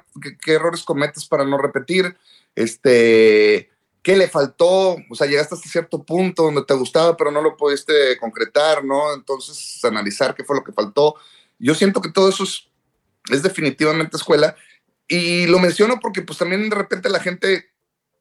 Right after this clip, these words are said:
en general, no nos damos cuenta de, por ejemplo, yo que soy fan de Jamiroquai o de Metallica, pues, de repente no me doy cuenta de cuántos errores cometieron los Jamiroquai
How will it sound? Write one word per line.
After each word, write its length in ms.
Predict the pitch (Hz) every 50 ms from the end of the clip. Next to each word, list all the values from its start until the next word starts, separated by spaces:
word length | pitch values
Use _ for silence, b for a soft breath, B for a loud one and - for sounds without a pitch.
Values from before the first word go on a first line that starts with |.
| _ _ _ _ _ _ _
en 180 | - 127 127 120
general, 340 | - 135 127 123 127 139
no 100 | 156 165
nos 120 | 170 165 160
damos 320 | 165 156 160 165 160 -
cuenta 800 | - - 160 160 160 165 156 - 156 147 143 147 160 165 - _ _ _ _ _ _ _ _ _ _ _ _
de, 440 | _ - 95 117 113 107 107 107 104
por 180 | 104 - 113 113
ejemplo, 400 | 110 - 131 127 - 143 139 131
yo 180 | 120 127 131
que 100 | - 139
soy 140 | - - 143
fan 160 | - - 139
de 120 | 139 143 135
Jamiroquai 600 | 131 120 120 107 98 98 - 113 117 113 117 117
o 60 | 117
de 100 | 107 101
Metallica, 720 | 98 101 101 - 117 113 117 117 107 - 120 117 120 120 -
pues, 120 | 113 107
de 60 | 110 101
repente 320 | 104 104 127 127 120 135
no 120 | 139 143 147
me 80 | 147
doy 140 | 147 147 147
cuenta 360 | - 156 147 143 139 - 156 147 147 147 139 135
de 240 | 127 110 104 104 -
cuántos 440 | _ 120 127 127 - - - - -
errores 360 | 139 117 120 127 139 139 -
cometieron 580 | - 143 113 107 95 - - 120 117 123 127
los 100 | 123 113
Jamiroquai 480 | 104 104 101 95 95 95 - 113 110 120